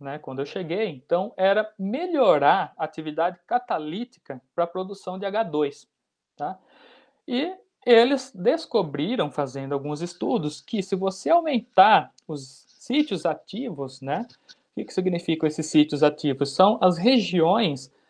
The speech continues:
que são mais prováveis de reagir, tá, com o hidrogênio, no caso do disulfeto e do molibdênio. Então, sabia-se que você poderia, então, aumentar esses sítios ativos,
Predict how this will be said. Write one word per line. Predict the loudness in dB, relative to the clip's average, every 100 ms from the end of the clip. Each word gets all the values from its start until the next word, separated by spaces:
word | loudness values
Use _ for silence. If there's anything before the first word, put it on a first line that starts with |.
| _ _
que | 0
são | 6 6
mais | 6 4 2
prováveis | 6 6 8 6 6 0 -8
de | -8 -6
reagir, | -4 -4 -4 -6 -8 -12 -10 -10 -14 _ _
tá, | -8 -8
com | -10 -10
o | -6
hidrogênio, | -4 -4 -2 -2 -2 -4 -8 -14 _ _ _
no | -8 -4
caso | 2 4 4 0
do | -2
disulfeto | -2 -4 -6 -6 -4 -4 -4
e |
do | -4
molibdênio. | -2 -2 -6 -2 -2 -2 -8 _ _ _ _ _ _ _ _ _
Então, | 4 8 8
sabia-se | 10 6 6 0 0 -2 -6 -8 _ _ _
que | -6
você | -4 -2 -4 -4 _ _ _ _
poderia, | -2 0 0 0
então, | -4 -4 -2
aumentar | -2 -4 -8 -6 -4
esses | -4 -8
sítios | -10 -6 -2
ativos, | -2 -4 -12 -12 -16